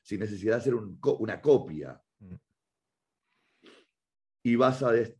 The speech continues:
Speaker 1: desechar lo que no se adapte a ti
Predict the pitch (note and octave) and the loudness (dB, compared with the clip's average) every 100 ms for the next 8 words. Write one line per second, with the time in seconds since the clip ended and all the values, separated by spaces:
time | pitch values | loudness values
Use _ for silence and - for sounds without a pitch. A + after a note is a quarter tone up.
0 | - G#2+ G2+ A#2 D3 B2 F2 F2+ F2 - | -10 -8 -4 -2 0 -2 -4 -4 -4 -6
1 | E2+ G2+ A2 A#2 A#2+ A#2+ - - - B2 | -12 -10 -6 0 2 2 0 -6 -6 -8
2 | B2 | -12